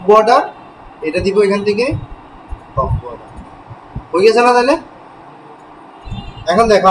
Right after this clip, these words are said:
আমি যখন প্রিন্ট প্রিভিউতে যাব, দেখছো এই যে দাগটা চলে আসছে না? আমি টেবিল দিয়েও নিতে পারি, এটাকে লাইন দিয়েও আমি নিতে পারি। আচ্ছা, গেল। তাহলে এখন আমাদের সবচেয়ে আরেকটা ঝামেলার কাজ হয়ে গেছে এটা, তাই না? এটাকে অনেক সুন্দর করে আমরা ডিজাইন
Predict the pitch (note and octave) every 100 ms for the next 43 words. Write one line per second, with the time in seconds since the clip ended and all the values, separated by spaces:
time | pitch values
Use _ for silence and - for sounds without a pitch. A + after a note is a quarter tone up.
0 | F#3 G#3+ A3 B3 B3+ - A3 A3+ B3 A#3+
1 | B3 B3 A#3 F#3+ E3+ G#3+ - - E3+ -
2 | G#3 - - - - F3+ G#3 G#3 B3+ A#3
3 | A#3 A#3+ A#3 A3+ A#3+ C#4+ - - - -
4 | - A3+ A#3 A3+ A#3+ A#3+ C4 B3 B3+ A#3+
5 | C4 C#4+ G#3 G#3+ A#3 A#3 G3+ G3 A3 A3
6 | A#3 G#3 F3+ D#3+ C#3 D3 C#3+ E3 D#3 C#3+
7 | C#3 F3+ A3+ A#3 A3 - B3 - - -
8 | B3+ C#4+ - - - - - - F#3+ F#3+
9 | A3 G3+ G#3 A3 A#3 A3 F#3 G3 G3 F3
10 | C#3 B2+ - - - E3+ G#3 C4+ - -
11 | - F3+ G3+ A3 A#3 A3+ A#3 A3 G#3+ G#3+
12 | A3 G#3 G#3 G3 F#3+